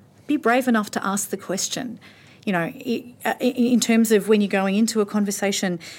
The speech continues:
be brave enough to say, "How would you like me to address you? Is there anyone else I need to be talking with? Um, i-, i-, please let me know if I've said something that, that offends you, 'cause it's not my intention," right? That helps build trust as well, and be honest. Um,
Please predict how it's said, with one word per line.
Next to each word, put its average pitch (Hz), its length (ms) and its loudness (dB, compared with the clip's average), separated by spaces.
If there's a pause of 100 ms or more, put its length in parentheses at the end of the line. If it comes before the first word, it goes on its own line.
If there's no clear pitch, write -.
(120)
be 269 80 0
brave 240 220 4
enough 240 180 4
to - 80 -4
say, 214 200 0
"How 208 200 0
would 233 140 2
you 233 80 4
like 214 160 0
me 208 100 -2
to 208 120 -2
address 202 380 -2
you? 170 140 -6
Is 185 140 -6
there 190 160 -4
anyone 214 260 2
else 214 180 -2
I 208 60 -2
need 196 160 -2
to - 80 -10
be 175 80 -8
talking 185 540 -4
with? 160 340 -10 (480)
Um, 185 560 2 (220)
i-, 226 200 -6
i-, - 120 -8 (100)
please 240 240 4
let 247 140 4
me 220 80 4
know 208 240 2
if 202 160 -4
I've 190 120 -2
said 190 240 -2
something 196 500 -4
that, 180 200 -2 (100)
that 190 200 -2
offends 202 400 0
you, 165 100 -4
'cause 175 160 -8
it's - 100 -12
not 220 140 2
my 185 80 0
intention," 220 460 0 (460)
right? 165 300 -2
That 175 140 -4
helps - 260 -8
build 175 220 -6
trust - 320 -6
as 170 140 -6
well, 175 180 0
and 185 100 -4
be 190 140 0
honest. 190 560 -2 (640)
Um, 214 280 4